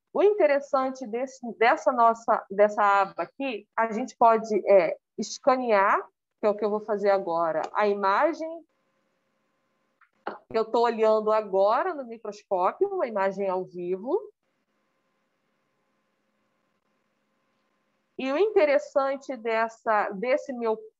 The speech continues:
desse, desse meu, é, dessa minha opção aqui é escolher aonde eu quero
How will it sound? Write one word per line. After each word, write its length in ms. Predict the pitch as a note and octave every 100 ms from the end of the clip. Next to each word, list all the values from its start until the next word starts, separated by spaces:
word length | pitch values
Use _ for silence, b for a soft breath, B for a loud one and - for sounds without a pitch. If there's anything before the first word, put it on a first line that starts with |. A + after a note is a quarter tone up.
| _ A3
desse, 320 | G#3+ G#3+ - _ _ _ _ _ _
desse 360 | - A3 G#3+ A3
meu, 680 | G#3+ G#3 G3+ G3 F#3+ E3+ -
é, 320 | F#3+ E3 -
dessa 280 | G3 A3 A#3+
minha 200 | A#3 B3
opção 680 | C#4 C4 A#3+ - - A#3 G#3
aqui 540 | F#3+ - C4+ D4 B3 -
é 120 | A3+
escolher 680 | A3+ - B3 A#3 C4 C4 -
aonde 680 | B3 B3 A#3+ C4 F4 F#4 D#4+
eu 140 | E4 -
quero 360 | B3+ C#4 D4